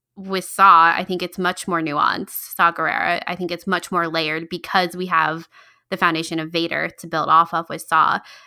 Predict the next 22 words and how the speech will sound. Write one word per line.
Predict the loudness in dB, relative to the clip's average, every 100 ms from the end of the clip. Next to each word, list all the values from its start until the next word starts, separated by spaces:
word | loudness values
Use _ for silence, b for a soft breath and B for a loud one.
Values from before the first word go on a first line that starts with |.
| B
Uh, | -4
but | -2 0
then | 2
I | 0
think | -2 -2
for | 0
a | 4
lot | 2
of | 2
other | 0 0 -2
characters | -2 -2 -2 -4 -4 -4 -4
that | -4
we | -6
see | -6 -8
throughout | -4 -2 -4 -6
Star | -8 -4 -2
Wars, | -2 -4 -6 -8 -4
um, | -2 -2 -4 -6 _ _ _ _ _ _ -4
like | -2 -2 -2
in | -2 -2 -2
Princess | -2 -2 -4 0
Leia, | 0 2 0